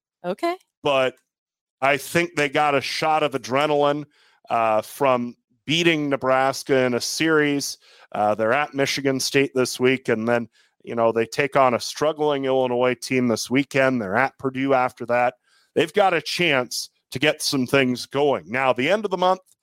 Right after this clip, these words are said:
Speaker 2: home against Northwestern, home against Indiana.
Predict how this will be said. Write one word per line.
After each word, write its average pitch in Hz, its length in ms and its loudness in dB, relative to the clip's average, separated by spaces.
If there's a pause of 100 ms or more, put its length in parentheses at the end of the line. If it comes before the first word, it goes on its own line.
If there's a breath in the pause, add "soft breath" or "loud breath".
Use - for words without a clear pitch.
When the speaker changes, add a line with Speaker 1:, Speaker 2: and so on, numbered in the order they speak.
(240)
Speaker 2:
home 196 280 0
against 170 380 -2
Northwestern, 147 640 0
home 151 300 4
against 139 340 -2
Indiana. 117 480 2